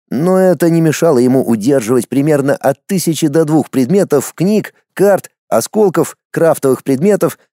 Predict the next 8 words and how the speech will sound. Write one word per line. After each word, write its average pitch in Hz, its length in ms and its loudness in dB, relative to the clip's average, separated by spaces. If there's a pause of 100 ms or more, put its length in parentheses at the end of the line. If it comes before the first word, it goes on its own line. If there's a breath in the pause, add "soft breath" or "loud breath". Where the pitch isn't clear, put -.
что - 280 -2
стали 185 460 -2
всё - 240 -2
чаще 123 560 -2
выпадать, 156 480 0 (300)
зелий 185 680 0
и 185 120 0
прочего. 87 540 -2